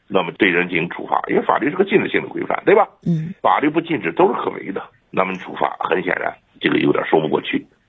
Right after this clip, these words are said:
Speaker 1: 其次呢，从社会后果上来评价，是吧？我为什么说这个官司他肯定要打输呢？因为法官评价时候不只是从法律上，还要从社会效果上来进行评价。
Speaker 2: 对。
Speaker 1: 说一个作品发表之后，你的点赞呢，意味着什么呢？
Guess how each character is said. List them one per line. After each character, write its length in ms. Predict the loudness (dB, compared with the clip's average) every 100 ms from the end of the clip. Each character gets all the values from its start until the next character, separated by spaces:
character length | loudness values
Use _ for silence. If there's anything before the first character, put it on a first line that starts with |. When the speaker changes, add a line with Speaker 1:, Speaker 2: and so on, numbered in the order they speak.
| _
Speaker 1:
其 160 | 0 2
次 140 | 4
呢， 160 | 4 2
从 220 | 0 -4 -6 -12
社 260 | -4 2 2
会 140 | 0
后 260 | -4 0 0
果 220 | -2 -8
上 220 | -4 -4 -6 _
来 120 | -4
评 200 | -4 -4
价， 200 | -4 -4 -6 _ 0
是 60 |
吧？ 100 | 2
我 140 | 4 2
为 100 | 0
什 100 | -2
么 100 | 0
说 240 | 2 0 0 0
这 100 | 2
个 60 |
官 160 | 4 2
司 100 | 0
他 60 |
肯 160 | -4 -2
定 80 | 0
要 80 | 0
打 140 | 0
输 160 | 0 -2
呢？ 120 | -4 -12 _
因 200 | 4 6
为 80 | 6
法 260 | 4 0 2
官 300 | 2 2 -2
评 240 | -8 -2
价 160 | 2 2
时 100 | 0
候 100 | -2
不 180 | -2 -6
只 180 | -4
是 160 | -4 -4
从 180 | -2 0
法 180 | -2 -4
律 100 | -8
上， 100 | -10 -10 _ _ -6
还 200 | 0 0
要 100 | 0
从 180 | -2 -10 -10
社 240 | 0 2 2
会 120 | 2
效 200 | 4 2
果 140 | 2
上 140 | -2 -2
来 100 | -2
进 120 | -6
行 80 | -8
评 180 | -14 -14
价。 80 | -16 _ -8
Speaker 2:
对。 180 | -8 -10 _ _ 4
Speaker 1:
说 140 | 4
一 100 | 4
个 120 | 0
作 160 | 2 2
品 180 | 0 -2
发 160 | 0
表 140 | 0 -2
之 100 | -6
后， 240 | -8 -10 -10 _ _
你 160 | -2 2
的 100 | 2
点 360 | 2 0 0 0
赞 140 | 0
呢， 100 | 0
意 160 | -2 0
味 100 | 0
着 120 | 0
什 100 | -2
么 80 | -2
呢？ 160 | -4